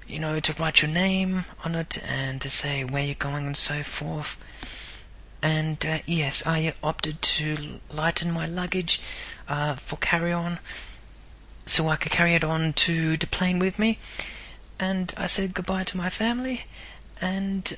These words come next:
um, I went through the gates, and off I went. <laughs> I, I'm smiling as I laugh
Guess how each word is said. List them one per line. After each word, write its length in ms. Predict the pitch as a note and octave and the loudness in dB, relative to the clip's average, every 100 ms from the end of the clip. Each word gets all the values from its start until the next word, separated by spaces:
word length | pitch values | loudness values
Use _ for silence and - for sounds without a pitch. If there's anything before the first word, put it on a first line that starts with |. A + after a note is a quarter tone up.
| - | -2
um, 420 | F#3+ F#3+ F#3+ F#3+ - - - - - | -2 0 0 -2 -4 -12 -14 -8 -6
I 60 | |
went 220 | D#3 F#3 F3 | 0 0 0
through 200 | - F3+ | -2 2
the 80 | |
gates, 580 | F#3 A3 B3+ - - - - - - - - - D#3 | 4 4 2 0 -2 -4 -10 -18 -18 -10 -8 -6 -4
and 340 | D#3 D3+ - - | -4 -2 -4 0
off 240 | D#3+ - | 0 2
I 140 | E3 E3 | -2 -2
went. 460 | F#3 A3+ A3 - - - - - - - - | -2 -2 -2 -6 -8 -16 -16 -16 -16 -16 0
<laughs> 20 | - - - - - - - | 10 12 12 12 12 4 8
I, 80 | F#3+ | 8
I'm 300 | F#3 F#3 F#3+ | 10 6 6
smiling 560 | - F#3 F#3 A3 D#3 | 8 4 6 8 8
as 120 | C#3 C#3 | 8 6
I 60 | |
laugh 300 | D#3 E3 E3+ | 6 6 6